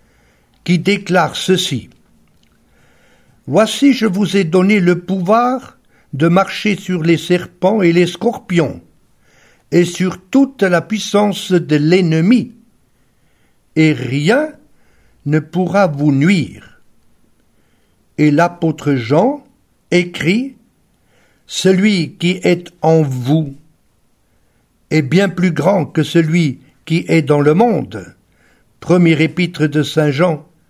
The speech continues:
chapitre quatre, verset quatre. Donc,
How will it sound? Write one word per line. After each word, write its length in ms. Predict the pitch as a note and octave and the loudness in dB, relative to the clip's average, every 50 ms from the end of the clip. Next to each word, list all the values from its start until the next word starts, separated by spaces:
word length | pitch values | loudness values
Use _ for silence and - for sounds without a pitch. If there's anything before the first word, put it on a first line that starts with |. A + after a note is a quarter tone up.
| _ _ _ _ _ _ _ _ _ | _ _ _ _ _ _ _ _ _
chapitre 500 | - - - B2 - E3+ E3+ F3 - D3 | -6 -2 -2 -2 0 -2 -4 -4 -2 -4
quatre, 420 | D3+ D3+ - F3 E3 - - A#2+ B2 | -4 -2 0 -2 -2 -2 -4 -8 -4
verset 420 | C#3+ C#3+ - - - - E3+ E3+ | -4 -4 -4 -4 -4 -4 -4 -4
quatre. 720 | E3+ - - C4 D4 C#4+ C4+ - _ - - A2 A2+ F#2+ - - _ _ _ _ _ _ _ _ _ _ _ _ _ _ _ _ _ - - - A2+ A#2 | -4 -8 -8 -6 -6 -6 -6 -8 _ -20 -16 -14 -14 -14 -14 -16 _ _ _ _ _ _ _ _ _ _ _ _ _ _ _ _ _ -20 -20 -12 -4 0
Donc, 300 | F#3+ G3 F3+ D3 A#2+ | 0 0 0 -2 -6